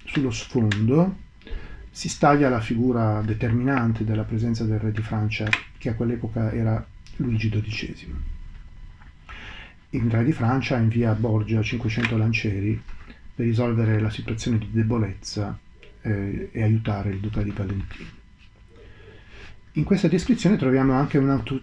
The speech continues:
autocitazione del Machiavelli, eh, molto interessante. Machiavelli a un certo punto dice: "I fiorentini mandorno Niccolò Machiavelli,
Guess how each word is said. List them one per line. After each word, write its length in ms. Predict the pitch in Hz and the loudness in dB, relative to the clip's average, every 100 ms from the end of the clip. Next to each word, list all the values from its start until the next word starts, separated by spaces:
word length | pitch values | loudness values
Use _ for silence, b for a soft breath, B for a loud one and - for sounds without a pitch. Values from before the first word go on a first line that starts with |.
| - | -2
autocitazione 840 | 139 160 135 139 131 117 123 101 | 0 2 0 -2 -4 -4 0 0
del 120 | 98 | 0
Machiavelli, 760 | 101 101 - 110 - - - - - - | -2 -4 -6 -8 -10 -12 -14 -14 -16 -6
eh, 280 | 139 131 127 | 0 2 4
molto 240 | 190 208 | 4 4
interessante. 720 | - 113 107 - 117 113 - - - - - - | 2 2 0 -4 -8 -10 -14 -20 -20 -20 -16 -6
Machiavelli 500 | 135 151 160 147 127 | -2 0 0 2 0
a 40 | |
un 60 | 117 | -2
certo 220 | 139 - | -4 -4
punto 240 | 156 160 | -2 -2
dice: 460 | 135 190 - 139 117 - | -2 -2 0 -2 -4 -6
"I 80 | 156 | 0
fiorentini 600 | 175 175 180 - 247 208 | 4 4 4 4 6 6
mandorno 760 | 147 143 143 135 120 120 117 113 | 4 4 4 4 4 2 2 2
Niccolò 400 | 156 160 160 156 | 2 2 4 2
Machiavelli, 760 | 175 123 120 120 143 180 190 | 4 2 0 0 0 -2 -4